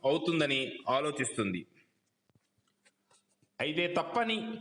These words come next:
పరిస్థితుల్లో ప్రయోగించడానికి రెడీగా ఉంది. దీన్ని సాకుగా చూపి విపక్షాన్ని నిరోధిద్దామన్న వ్యూహం ఫలించడం లేదు.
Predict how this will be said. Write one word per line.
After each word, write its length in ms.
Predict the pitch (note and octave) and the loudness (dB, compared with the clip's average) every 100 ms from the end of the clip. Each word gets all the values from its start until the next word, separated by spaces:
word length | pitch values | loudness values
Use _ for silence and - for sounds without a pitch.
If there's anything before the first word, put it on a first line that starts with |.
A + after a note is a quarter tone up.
| D#3+ | -2
పరిస్థితుల్లో 560 | F3 F3 F3+ F3 E3+ | -2 -2 0 2 2
ప్రయోగించడానికి 800 | E3+ D3 D#3 F3+ F3+ E3 D#3 D#3+ | 2 2 2 0 0 0 0 0
రెడీగా 360 | C3 B2+ D3+ D#3 | 2 2 0 0
ఉంది. 340 | B2 G#2+ F2+ - _ _ _ _ F#2 | 0 -2 -2 -6 _ _ _ _ -4
దీన్ని 360 | F#2 B2 C3+ | 0 0 0
సాకుగా 540 | C#3 C3 C#3+ F3 E3 E3 E3+ | 0 0 0 0 0 2 0
చూపి 400 | E3+ G#3+ G#3+ - _ _ - | 0 -2 -4 -10 _ _ 0
విపక్షాన్ని 640 | C3+ F#3+ G3+ - G3 F#3+ | 0 0 0 0 0 0
నిరోధిద్దామన్న 1000 | D3 D3+ E3+ G3 F#3 E3 E3+ E3 E3 D#3+ | 2 4 2 2 -2 0 0 2 2 0
వ్యూహం 540 | D3+ D3 F3 F3 F3 E3+ - | 2 2 2 2 -2 -4 -2
ఫలించడం 500 | C3+ D#3+ E3+ D3+ C3 | 0 0 0 0 0
లేదు. 260 | G#2+ E2 | -2 -2